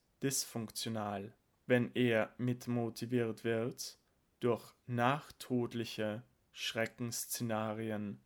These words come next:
und Verheißungen. Die meisten religiösen Traditionen haben die Wiederherstellung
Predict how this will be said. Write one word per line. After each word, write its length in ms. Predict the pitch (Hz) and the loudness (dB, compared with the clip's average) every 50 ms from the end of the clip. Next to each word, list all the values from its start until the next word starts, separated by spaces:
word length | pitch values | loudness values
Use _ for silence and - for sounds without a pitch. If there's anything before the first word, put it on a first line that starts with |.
| _ _ _ _ _ _ _ _ | _ _ _ _ _ _ _ _
und 460 | 131 123 117 107 104 101 101 - _ _ _ _ _ | 2 2 2 2 -2 -4 -8 -12 _ _ _ _ _
Verheißungen. 920 | - - - 113 113 117 113 113 - - - 110 110 101 95 98 113 - _ _ _ _ _ _ _ _ _ _ _ _ _ _ _ _ - | -8 -6 -4 -2 0 0 0 0 -2 -4 -6 -6 -6 -6 -8 -10 -14 -20 _ _ _ _ _ _ _ _ _ _ _ _ _ _ _ _ 0
Die 60 | 170 | 4
meisten 540 | 165 170 170 175 180 185 180 - - 143 139 | 6 8 8 8 8 6 4 2 0 0 2
religiösen 720 | 123 127 123 120 117 - - 127 123 131 139 131 135 127 | 4 4 4 4 2 0 2 4 4 4 4 2 0 -2
Traditionen 1040 | 123 123 110 110 113 107 - - - - 117 117 113 117 113 110 110 113 113 113 - _ _ _ _ _ _ _ | 2 2 0 0 0 -4 -4 -4 -2 0 0 -2 0 -2 -2 -2 -2 -2 -4 -8 -10 _ _ _ _ _ _ _
haben 520 | - - 120 120 117 110 120 117 107 - _ _ _ - | 0 4 6 6 6 4 2 -4 -4 -6 _ _ _ -8
die 100 | 135 131 | -2 0
Wiederherstellung 1120 | 135 127 123 123 127 127 139 160 170 165 - - - 117 113 113 110 104 110 117 120 131 | 2 2 2 2 4 4 2 2 2 -2 -4 0 0 0 2 2 0 0 -2 -2 -4 -6